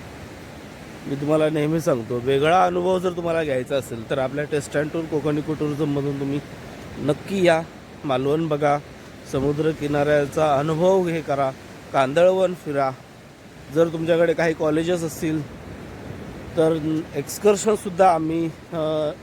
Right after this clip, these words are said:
इथं तुम्हाला दिलं जातं मालवणमध्ये. या ठिकाणी डॉल्फिन सफर आहे, डॉल्फिन तुम्हाला बघायला भेटेल. चिंपली पॉइंट, बऱ्याचशा गोष्टी आहेत, ज्या गोष्टी मी तुम्हाला आता सांगून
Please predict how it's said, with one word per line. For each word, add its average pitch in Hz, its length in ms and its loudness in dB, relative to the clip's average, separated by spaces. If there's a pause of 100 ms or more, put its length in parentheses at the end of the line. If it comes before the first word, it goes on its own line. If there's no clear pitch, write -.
(180)
इथं 147 200 -4
तुम्हाला 151 380 2
दिलं 143 340 2
जातं 139 340 2 (640)
मालवणमध्ये. 135 760 0 (920)
या 143 120 0
ठिकाणी 156 400 0
डॉल्फिन 156 400 2
सफर 165 440 2
आहे, 139 140 4 (380)
डॉल्फिन 135 420 -2
तुम्हाला 165 260 0
बघायला 143 360 0
भेटेल. 135 340 -4
चिंपली 143 420 -4
पॉइंट, 143 260 -4 (460)
बऱ्याचशा 190 1040 2
गोष्टी 202 440 -2
आहेत, 165 120 -2
ज्या 175 200 2
गोष्टी 175 320 -2
मी 175 100 0
तुम्हाला 170 300 2
आता 170 160 0
सांगून 151 520 -4